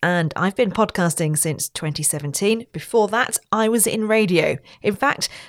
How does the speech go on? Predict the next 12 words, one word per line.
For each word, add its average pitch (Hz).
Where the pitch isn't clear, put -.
first 254
time 247
I 202
went 185
live 175
behind 170
a 165
microphone 160
was 196
in 208
nineteen 233
ninety-eight. 180